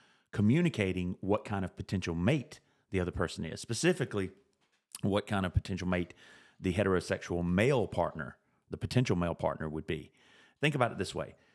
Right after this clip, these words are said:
Um, for women, across most of the animal kingdom,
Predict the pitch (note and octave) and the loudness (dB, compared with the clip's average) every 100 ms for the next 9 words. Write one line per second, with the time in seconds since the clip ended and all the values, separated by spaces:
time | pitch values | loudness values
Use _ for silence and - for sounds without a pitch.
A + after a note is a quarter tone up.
0 | _ _ - G#2 G2 A#2 A2 D3 A#3 C3+ | _ _ -2 0 2 2 2 4 2 0
1 | F#2 A2 - _ _ _ _ _ _ _ | -2 -6 -8 _ _ _ _ _ _ _
2 | _ _ _ - - A2+ G#2 - F#2+ G#2 | _ _ _ -8 2 2 2 -2 2 4
3 | D#3 - - F#2 F#2 E2+ E2 D#2+ F2 E2 | 4 0 -6 -2 -2 -2 -4 -4 -4 -2
4 | G2+ | -2